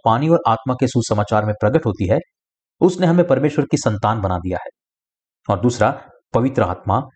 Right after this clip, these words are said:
हमारे पास आता है। पवित्र आत्मा पानी और आत्मा के सुसमाचार के भीतर कार्य करता है।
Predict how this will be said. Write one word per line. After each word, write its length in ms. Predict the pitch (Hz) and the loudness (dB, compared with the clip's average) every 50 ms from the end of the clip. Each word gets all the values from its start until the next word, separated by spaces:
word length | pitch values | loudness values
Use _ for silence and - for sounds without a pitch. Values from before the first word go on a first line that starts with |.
| _ _ _ - | _ _ _ -4
हमारे 260 | - 101 101 101 101 | -2 0 0 0 0
पास 340 | 104 - - 98 95 - - | -2 -2 -2 -2 -2 -2 -4
आता 200 | 90 87 - - | -6 -6 -6 -8
है। 120 | 90 - - - _ _ _ _ _ _ _ _ _ _ _ _ _ _ _ _ _ _ _ _ _ - _ | -8 -8 -12 -16 _ _ _ _ _ _ _ _ _ _ _ _ _ _ _ _ _ _ _ _ _ -4 _
पवित्र 280 | 156 160 214 - - 196 | 0 0 0 0 2 2
आत्मा 280 | 175 156 156 - 165 160 | 2 2 2 0 -2 0
पानी 320 | - 131 123 131 147 156 | 2 0 0 2 2 2
और 160 | 156 165 - - | 2 2 4 2
आत्मा 240 | 117 113 - - 131 | 0 0 0 -2 -4
के 120 | 123 - 131 | -2 -2 0
सुसमाचार 580 | - 123 113 - 117 107 110 - - - - | 0 -2 0 0 0 0 0 0 0 -2 -2
के 140 | 127 - 127 | 0 -2 -4
भीतर 380 | 107 98 - 160 175 - 190 - - | -2 2 2 4 4 4 0 0 0
कार्य 200 | 110 101 98 95 | -2 -2 -2 -4
करता 260 | - - - - 95 | -6 -6 -4 -4 -4
है। 120 | - 78 | -4 -4